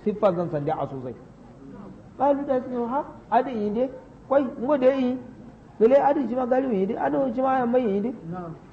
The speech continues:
Speaker 1: Ma agna ankum jam'ukum aw no dunya ya samnu wa da ay maron nan dro fayda ziwa wa ma kuntum tastakbirun num kuran do dunya ya diwa so nan dro ay maro fayda ziwa ngo de a haula'i allazina aqsamtum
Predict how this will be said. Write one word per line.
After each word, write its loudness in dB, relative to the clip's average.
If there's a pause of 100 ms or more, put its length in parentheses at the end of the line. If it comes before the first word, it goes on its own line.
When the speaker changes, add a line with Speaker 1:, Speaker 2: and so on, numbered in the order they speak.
(160)
Speaker 1:
Ma 6
agna 4
ankum 0
jam'ukum -2
aw 4
no 0
dunya 2
ya 6
samnu 0
wa 6
da 4
ay 6
maron 4
nan -2
dro 4
fayda 2
ziwa 2 (580)
wa 8
ma 2
kuntum -6
tastakbirun -4
num -2
kuran 0
do -2
dunya 0
ya 6
diwa 0
so -4
nan -4
dro 4
ay 2
maro 2
fayda -2
ziwa 0 (1300)
ngo 6
de 4
a 2
haula'i 4 (140)
allazina 0
aqsamtum -2